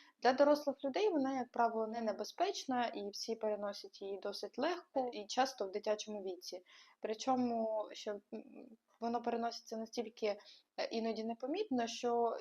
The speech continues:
навіть цей діагноз не встановлюється, відповідно, ви навіть не знаєте, чи бу-, була вам перенесена парвовірусна інфекція. Е, приблизно тридцять-п'ятдесят відсотків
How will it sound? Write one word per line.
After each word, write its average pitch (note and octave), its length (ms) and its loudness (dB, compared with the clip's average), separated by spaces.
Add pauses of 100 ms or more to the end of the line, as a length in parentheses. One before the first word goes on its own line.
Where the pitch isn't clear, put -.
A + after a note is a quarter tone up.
(140)
навіть A3+ 260 -2
цей A3+ 140 0
діагноз G#3+ 460 -2
не G#3+ 300 -2
встановлюється, A3+ 760 0
відповідно, A3 440 -6
ви G#3 120 -4
навіть G#3 320 -4
не G#3+ 80 -10
знаєте, F#3 420 -6
чи F#3 220 -8
бу-, G3+ 200 -4 (120)
була G#3+ 400 2
вам G3 280 -2 (160)
перенесена G3 580 -6
парвовірусна F#3+ 680 -4
інфекція. - 640 -8
Е, G#3 80 -14 (120)
приблизно C4+ 520 4
тридцять-п'ятдесят A#3 1040 2
відсотків - 500 -4